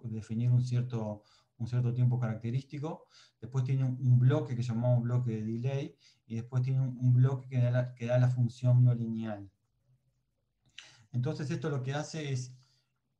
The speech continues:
es, este, digamos, buscando las, las ecuaciones de este circuito, como,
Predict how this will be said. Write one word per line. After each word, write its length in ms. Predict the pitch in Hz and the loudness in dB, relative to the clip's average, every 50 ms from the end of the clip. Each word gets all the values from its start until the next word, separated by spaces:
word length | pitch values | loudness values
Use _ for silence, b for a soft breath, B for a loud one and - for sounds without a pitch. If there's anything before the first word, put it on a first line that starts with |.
| _ - | _ -6
es, 320 | 139 139 127 127 - - - | -4 -2 -2 -4 -4 -8 -8
este, 260 | 120 - - - 113 | -8 -8 -6 -6 -6
digamos, 340 | 113 120 117 120 120 120 - | -4 -4 -2 -2 -2 -4 -4
buscando 460 | 110 104 - - 135 143 143 131 127 | -8 -10 -4 -4 -2 -2 0 2 2
las, 360 | 120 113 107 101 - - _ _ _ _ _ - | 0 0 -2 -6 -10 -16 _ _ _ _ _ -14
las 200 | - 110 110 - | -10 -10 -8 -8
ecuaciones 440 | 123 123 117 107 - - 135 135 135 | -8 -8 -8 -8 -6 -4 -2 0 2
de 60 | 131 | 2
este 220 | 123 127 117 117 117 | 2 0 0 -2 -4
circuito, 400 | 123 120 131 135 127 123 120 - | -4 -2 -2 -2 -2 -2 -4 -4
como, 340 | 107 101 101 101 98 98 | -4 -6 -8 -8 -10 -12